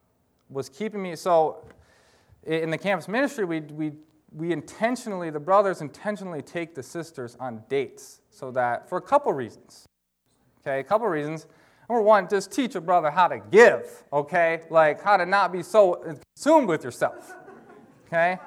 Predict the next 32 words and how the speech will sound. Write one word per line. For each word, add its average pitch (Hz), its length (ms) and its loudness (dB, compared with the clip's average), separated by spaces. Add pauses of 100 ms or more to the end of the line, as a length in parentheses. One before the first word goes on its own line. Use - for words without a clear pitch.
(960)
Number 214 260 2
two, 247 480 2 (300)
we 247 60 -8
gotta 302 180 8
keep 269 200 -2
those, 233 380 4
we 185 120 -14
gotta 262 180 2
keep 240 280 -6 (440)
non, 208 640 0
non-Christian 233 720 0
dudes 214 360 -2
who 220 100 -6
are 190 80 -4
just, 185 180 -6
like, 180 360 2 (680)
i-, 143 280 -10
impure 226 420 0
motives 220 320 0
all 208 140 2
over 220 140 -2
the 226 60 -4
place, 233 440 -2
uh, - 260 -6
for, 196 480 -2
for - 480 -4
our 185 160 4
sisters 220 420 -8
in 208 120 -10
Christ. 233 420 -2
We 220 60 -8
gotta, 269 200 2